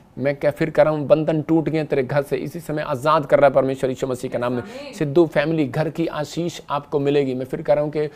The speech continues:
Speaker 1: और इसी समय मैं ऐसे देख रहा हूँ कोई कुमार sons, ऐसे कुछ कुमार फैमिलियाँ, अ, कोई project डाला हुआ है किसी ने, और कोई मुझे महाराष्ट्र से देख रहा है, कोई बड़े project की डील करना चाहते हैं। मैं देख रहा हूँ आत्मा में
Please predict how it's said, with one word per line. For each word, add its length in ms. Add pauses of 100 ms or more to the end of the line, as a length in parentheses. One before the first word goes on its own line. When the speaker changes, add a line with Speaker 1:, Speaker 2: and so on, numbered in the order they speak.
(300)
Speaker 1:
और 320
इसी 140
समय 180
मैं 120
ऐसे 140
देख 160
रहा 100
हूँ 120
कोई 180
कुमार 540 (760)
sons, 500
ऐसे 200
कुछ 160
कुमार 360
फैमिलियाँ, 480 (360)
अ, 160
कोई 160
project 560
डाला 280
हुआ 100
है 60
किसी 260
ने, 140 (300)
और 100
कोई 120
मुझे 160
महाराष्ट्र 460
से 100
देख 200
रहा 80
है, 40
कोई 140
बड़े 240
project 440
की 120
डील 240
करना 300
चाहते 300
हैं। 80
मैं 160
देख 180
रहा 100
हूँ 80
आत्मा 220
में 180